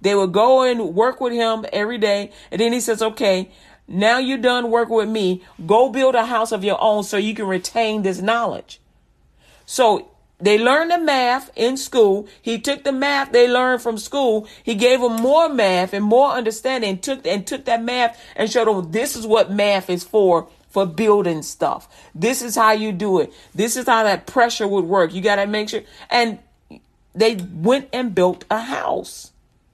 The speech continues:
And that, that knowledge has sustained them for more than twenty years and made them very rich. They doing very well. And so y-, you, there's many a people, you are scientists. You are,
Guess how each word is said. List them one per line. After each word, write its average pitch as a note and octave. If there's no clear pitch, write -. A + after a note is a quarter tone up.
And A#3
that, C4+
that C#4
knowledge C4+
has A3
sustained C#4
them F#3+
for A#3
more B3+
than A3+
twenty C4+
years B3
and A#3
made C4
them A#3
very E4+
rich. D#4
They -
doing C#4+
very C#4
well. C4
And A#3+
so C4
y-, G#3+
you, C#4
there's A#3
many C#4+
a C4+
people, C4+
you C#4
are F#3
scientists. C4
You B3+
are, -